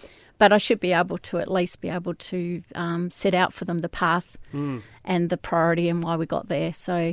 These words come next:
Speaker 1: yeah, transparency and accountability is really important to me as well.
Speaker 2: So what's the feedback been like in town,
Speaker 1: <laughs>
Speaker 2: uh, as far as people would sort of know you a little bit no-, more, recognise you as
Speaker 1: Yeah.
Speaker 2: you walk around, go to the coffee
Speaker 1: Yeah.
Speaker 2: shops?
Speaker 1: I f-,
Speaker 2: Uh,
Speaker 1: yeah.
Speaker 2: people coming up, saying hi?
Speaker 1: Yeah, they definitely are. And I've gotta
Speaker 2: <laughs>
Speaker 1: say, um,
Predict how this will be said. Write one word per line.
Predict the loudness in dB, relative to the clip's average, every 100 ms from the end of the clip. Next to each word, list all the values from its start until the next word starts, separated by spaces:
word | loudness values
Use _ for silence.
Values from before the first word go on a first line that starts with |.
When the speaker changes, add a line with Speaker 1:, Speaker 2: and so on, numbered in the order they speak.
| -2
Speaker 1:
yeah, | 0 0 0 0 2
transparency | 4 6 6 4 2 4 2
and | 0
accountability | -2 -4 -4 -4 -6
is | -6
really | -6 -6
important | -6 -6 -6 -6
to | -6
me | -6
as | -4 -4
well. | -2 -4 -8 -14 -14 0
Speaker 2:
So | 6
what's | 6 6
the | 4
feedback | 4 6 4 2 -2
been | -2 2
like | 2 0 0
in | -4
town, | -2 0 2 2 0 -2 -4 -4
Speaker 1:
<laughs> |
Speaker 2:
uh, | -2
as | -2 0
far | 2 2
as | 2
people | 2 2
would | -2 -2
sort | -2
of | -2
know | 2 4 6 6 4 0 4
you | 6
a | 8
little | 6
bit | 2 0
no-, | 2 2 0
more, | 4 6 6
recognise | 4 2 2 2 2 0
you | 0 0 -2 -4
as | 2
Speaker 1:
Yeah. | 6 8 6
Speaker 2:
you |
walk | 2 0
around, | 0 2 0
go | -2
to | -2
the |
coffee | 4 8
Speaker 1:
Yeah. | 8 6
Speaker 2:
shops? | 4 0 -6 -16 -16 4
Speaker 1:
I | 6
f-, | 6
Speaker 2:
Uh, | 6 4
Speaker 1:
yeah. | 6
Speaker 2:
people | 6 6
coming | 6 8
up, | 6 6
saying | 2 0
hi? | 2 -2 -6 -18 -18 -10 8
Speaker 1:
Yeah, | 12 12
they | 12 10
definitely | 8 6 6 8
are. | 10 10 10
And | 8 6
I've |
gotta | 8 8
Speaker 2:
<laughs> | 8 8
Speaker 1:
say, | 10 10 8
um, | 6 4 4